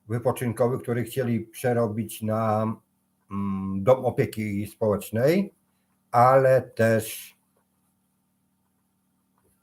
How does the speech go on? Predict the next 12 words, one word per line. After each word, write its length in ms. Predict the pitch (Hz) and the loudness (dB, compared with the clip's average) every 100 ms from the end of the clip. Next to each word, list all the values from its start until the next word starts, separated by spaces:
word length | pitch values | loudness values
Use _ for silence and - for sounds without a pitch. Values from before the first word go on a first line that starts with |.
| _ _ _ _ - | _ _ _ _ -6
im 180 | 123 | -6
coś 200 | 123 117 | -2 -4
tam 200 | - 104 | 0 0
nie 100 | 101 | 0
wyszło. 560 | 85 82 - - - - _ _ _ _ _ _ _ _ _ _ _ _ _ _ _ _ _ _ _ _ _ _ _ _ _ _ _ _ _ _ _ _ _ _ _ | -2 -6 -8 -16 -20 -20 _ _ _ _ _ _ _ _ _ _ _ _ _ _ _ _ _ _ _ _ _ _ _ _ _ _ _ _ _ _ _ _ _ _ _
Mało 360 | 82 107 123 95 | -2 2 2 2
tego. 340 | - - _ _ _ _ _ _ _ _ _ - | -4 -20 _ _ _ _ _ _ _ _ _ -14
Zwróciliśmy 720 | 104 110 147 208 190 165 180 | -8 -4 -2 0 0 0 -2
się 300 | 170 170 165 | 0 4 4
do 520 | 147 139 139 139 139 123 | 6 8 10 10 8 6
rzecznika, 920 | 131 139 143 147 - 135 131 131 - | 0 -4 -4 -4 0 2 4 2 0
y, 1200 | 120 120 120 120 120 123 120 120 120 120 120 123 | -4 -4 -4 -4 -4 -4 -4 -4 -4 -4 -6 -8